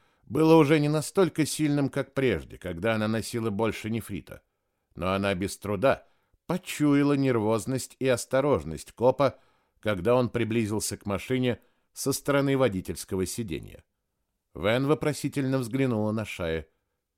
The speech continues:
"Не о чем беспокоиться", сказала ей Шая. В Лиола полицейские были вооружены только револьвером и дубинкой.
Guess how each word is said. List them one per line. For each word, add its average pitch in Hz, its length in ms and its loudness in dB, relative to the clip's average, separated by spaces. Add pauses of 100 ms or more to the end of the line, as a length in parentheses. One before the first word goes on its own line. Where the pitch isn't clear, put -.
(200)
"Не 170 160 2
о 156 100 0
чем 151 200 -4
беспокоиться", 95 760 -6 (440)
сказала 87 520 -2
ей 85 220 -2
Шая. 73 400 -10 (540)
В - 100 -8
Лиола 110 580 2 (300)
полицейские 147 680 2
были 135 220 2
вооружены 120 580 2
только 131 340 0
револьвером 113 640 2
и 113 140 -8
дубинкой. 98 640 -6